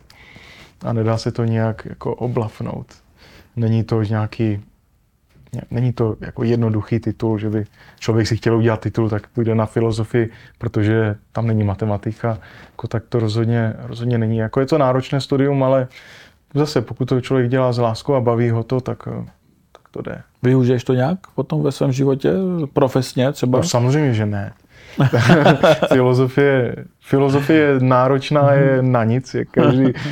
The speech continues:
Speaker 1: každý, je to jenom taková intelektuální disciplína, nebo jako dává ti to náhled na život, že to je jako teoreticky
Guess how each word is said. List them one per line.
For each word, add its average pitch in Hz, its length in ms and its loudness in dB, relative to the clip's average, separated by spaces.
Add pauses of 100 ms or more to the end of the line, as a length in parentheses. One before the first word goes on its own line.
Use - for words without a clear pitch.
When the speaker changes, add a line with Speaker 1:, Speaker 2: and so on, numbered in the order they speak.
(100)
Speaker 1:
každý, 135 360 2
je 135 100 2
to 131 80 2
jenom 143 160 2
taková 143 240 2
intelektuální 143 800 2
disciplína, 135 640 0
nebo 143 300 0 (680)
jako - 140 -4
dává 139 260 4
ti 160 120 -4
to 165 220 2 (960)
náhled 139 400 4
na 156 120 4
život, 151 300 2
že 117 160 0
to 120 100 -2
je 131 40 2
jako 135 220 -2 (500)
teoreticky 131 760 0